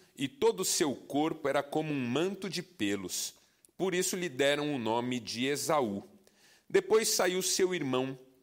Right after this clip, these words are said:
com a mão agarrada no calcanhar de Esaú, pelo que lhe deram o nome de Jacó.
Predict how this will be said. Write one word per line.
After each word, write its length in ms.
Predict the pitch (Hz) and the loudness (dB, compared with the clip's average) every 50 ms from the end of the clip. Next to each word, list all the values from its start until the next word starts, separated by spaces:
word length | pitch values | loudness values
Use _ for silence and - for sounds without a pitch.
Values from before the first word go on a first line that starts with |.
| _ _ - | _ _ -2
com 160 | - 139 135 | 0 2 2
a 80 | 131 | 4
mão 220 | 120 117 135 147 151 | 2 2 2 2 2
agarrada 640 | 147 135 117 127 120 107 98 120 131 143 151 127 139 139 | 0 2 2 2 2 4 2 2 2 2 2 0 -2 -2
no 120 | 139 139 | -2 -4
calcanhar 840 | 139 - - 185 202 202 - - 196 170 143 127 131 135 147 151 143 | -4 0 0 0 0 0 -2 -4 -4 -2 0 0 2 2 2 0 -2
de 160 | 131 - 156 | -2 -2 -2
Esaú, 520 | 156 135 - 170 147 127 117 110 110 - - - - - _ _ _ _ | -2 0 2 2 2 2 2 0 -4 -6 -16 -20 -20 -20 _ _ _ _
pelo 220 | - 120 123 127 123 | -2 -2 -2 -2 -2
que 120 | - 131 | -2 -2
lhe 140 | 127 123 110 | -2 -2 -2
deram 400 | 95 104 120 127 127 139 139 135 | 0 2 2 2 2 0 -2 -4
o 40 | 120 | -2
nome 360 | 107 101 104 107 110 113 110 | 0 0 0 0 0 -2 -4
de 220 | 95 90 117 123 | -4 -4 -4 -4
Jacó. 760 | 104 98 139 135 131 - - - - 90 87 85 - - - | -2 2 2 2 0 0 -6 -4 -2 0 0 0 -2 -6 -20